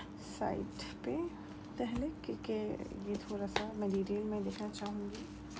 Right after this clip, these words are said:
Okay, situations हम निकाल रहे हैं पहले divorce की। और जो लोग ये सोचते हैं कि आए, ओ,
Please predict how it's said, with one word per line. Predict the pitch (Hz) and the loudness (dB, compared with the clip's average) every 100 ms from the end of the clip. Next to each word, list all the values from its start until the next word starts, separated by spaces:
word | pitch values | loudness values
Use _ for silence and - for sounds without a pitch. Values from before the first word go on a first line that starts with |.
| - - - - - - - - - - - - - 208 | -6 -2 -2 -2 -8 -8 -6 -6 -6 -6 -8 -8 -4 -4
Okay, | 202 - 196 196 196 - - - - - | -2 -2 0 2 0 -4 -8 -8 -6 0
situations | 247 233 - 240 233 277 269 | 0 2 4 4 4 4 4
हम | 277 | 4
निकाल | 254 247 226 226 | 4 4 4 4
रहे | 233 240 | 4 6
हैं | 247 | 4
पहले | 233 214 202 | 4 4 4
divorce | 196 185 190 208 - | 4 2 0 0 -6
की। | - 330 - - - - - - - - - - - - | -2 -2 -2 -8 -8 -6 -2 -2 -2 -8 -8 -8 -8 -4
और | - 220 214 214 - - | -2 0 2 0 0 0
जो | 220 254 | 4 6
लोग | 277 277 | 6 6
ये | |
सोचते | 277 262 240 - 277 | 6 6 4 6 6
हैं | 269 | 8
कि | 262 | 6
आए, | 262 220 214 | 6 6 6
ओ, | 233 226 | 6 6